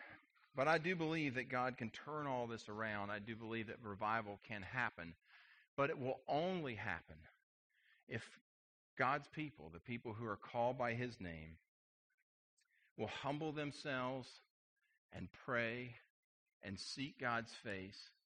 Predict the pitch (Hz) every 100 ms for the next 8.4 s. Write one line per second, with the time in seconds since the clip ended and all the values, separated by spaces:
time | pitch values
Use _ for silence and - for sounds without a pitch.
0 | _ _ _ _ _ _ _ 92 98 95
1 | - 135 139 139 127 127 123 123 127 92
2 | 87 85 90 - - _ _ _ _ _
3 | - 175 226 - - 131 139 135 - 156
4 | 139 127 - 110 - 123 - - 85 82
5 | - _ _ _ _ _ _ _ _ _
6 | 143 170 139 - 135 120 113 113 113 123
7 | 113 110 104 123 120 101 107 110 - 95
8 | 92 - 90 95